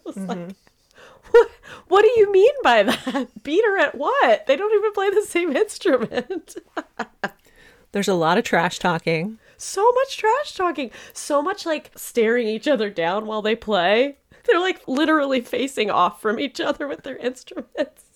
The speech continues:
Speaker 2: Yeah. I'm not sure how it's scored, or is it just, like, the first person to, 'cause Haley cracks a note.
Speaker 1: Right.
Speaker 2: And she cracks a note because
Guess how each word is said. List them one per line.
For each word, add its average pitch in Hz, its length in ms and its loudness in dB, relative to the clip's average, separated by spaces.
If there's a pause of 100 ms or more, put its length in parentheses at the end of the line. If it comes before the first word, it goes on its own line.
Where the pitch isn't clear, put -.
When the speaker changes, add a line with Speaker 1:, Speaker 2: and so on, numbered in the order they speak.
(400)
Speaker 2:
Yeah. 196 420 -6 (120)
I'm 220 140 0
not 302 180 -2
sure 226 240 0
how 180 500 -2
it's 185 180 -6
scored, 262 680 -4
or 165 320 0
is 185 100 0
it 180 140 2
just, 170 140 -8
like, 165 180 -2
the 175 60 -8
first 202 340 -4
person 190 340 -6
to, 180 120 -12 (360)
'cause 208 240 2 (100)
Haley 226 460 4
cracks 175 400 -2
a 165 60 -2
note. 165 320 -4 (220)
Speaker 1:
Right. 147 180 -6
Speaker 2:
And 190 100 2
she - 100 -2
cracks 240 400 2
a 233 60 2
note 202 340 -2
because 170 680 -6